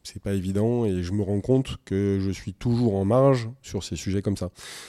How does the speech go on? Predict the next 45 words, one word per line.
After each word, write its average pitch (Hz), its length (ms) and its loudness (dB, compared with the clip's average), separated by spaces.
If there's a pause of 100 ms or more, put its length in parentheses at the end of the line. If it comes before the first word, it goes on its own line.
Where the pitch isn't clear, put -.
(200)
Quand 101 120 -2
je 98 80 -2
revois 120 200 4
certains 117 280 0
collaborateurs 104 600 2
avec 90 180 0
qui 101 200 -6
j'étais, 92 240 -4
euh, 90 400 -4 (640)
à, 87 280 -8
il 87 60 -8
y 87 60 -6
a, 85 60 -4
il 85 80 -6
y 87 60 -6
a 85 40 -4
de - 40 -8
ça 101 120 -4
quelques 101 280 -2
années, 101 260 4
quand 101 140 0
j'étais, 95 180 -4
euh, 90 280 0 (260)
directeur 101 380 -2
de 104 60 0
région 104 240 0
dans 95 120 -4
le 95 60 -4
Nord, 120 300 -4 (340)
j'avais, 92 220 -4
euh, 90 240 -6 (120)
un 107 60 -10
peu - 100 -14
plus 113 140 -8
de - 60 -14
cent 113 100 0
personnes 101 360 -2
à 92 60 0
gérer 98 320 -2 (720)
et, 92 140 -4
euh, 87 240 -4 (100)
les 95 120 -4
gens 117 120 2
me 120 100 4
disaient 113 340 0